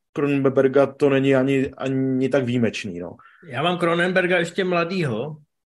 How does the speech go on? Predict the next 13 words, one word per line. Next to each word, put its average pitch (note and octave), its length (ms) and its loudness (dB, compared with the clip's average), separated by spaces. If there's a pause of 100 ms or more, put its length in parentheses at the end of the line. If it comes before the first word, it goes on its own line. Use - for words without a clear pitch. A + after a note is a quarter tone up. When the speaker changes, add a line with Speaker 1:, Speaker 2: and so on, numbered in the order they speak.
(300)
Speaker 1:
Hmm. C#3+ 100 -2
Speaker 2:
Posesor. D3 720 0 (840)
Mám D#3+ 260 -2
pocit, F3 300 -2
že E3+ 100 0
jako F3+ 220 0
mladý E3+ 340 2
chtěl E3 320 0
tátu D3 320 -2
trumfnout E3+ 420 0
za D#3+ 100 2
každou D#3+ 320 0
cenu, B2 400 -2